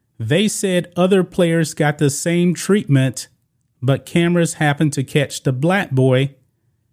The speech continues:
being targeted. The Little League bosses have since acknowledged it could be perceived as racially insensitive. So, folks, we're getting triggered by this right here.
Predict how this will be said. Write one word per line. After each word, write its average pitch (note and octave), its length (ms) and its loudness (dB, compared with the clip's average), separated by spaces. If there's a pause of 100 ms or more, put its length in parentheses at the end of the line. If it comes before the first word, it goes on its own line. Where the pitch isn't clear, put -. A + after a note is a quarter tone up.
(180)
being A3 220 0
targeted. G3+ 500 0 (1120)
The D#3 80 0
Little G3+ 280 4
League F#3 200 2
bosses D#3+ 380 -2
have C#3 160 -4
since E3+ 420 -4 (160)
acknowledged D3 640 0 (500)
it C3 160 0
could F3+ 220 0
be D#3+ 160 0
perceived D3+ 560 -2
as C3+ 320 -2
racially D3 640 0
insensitive. C3+ 960 -2 (580)
So, C#3+ 280 -2
folks, C#3+ 440 -2 (240)
we're F3 80 2
getting F3 260 4
triggered D3+ 600 -2
by A#2 360 0
this C3 540 -4
right A#2 200 -2
here. G2+ 260 -6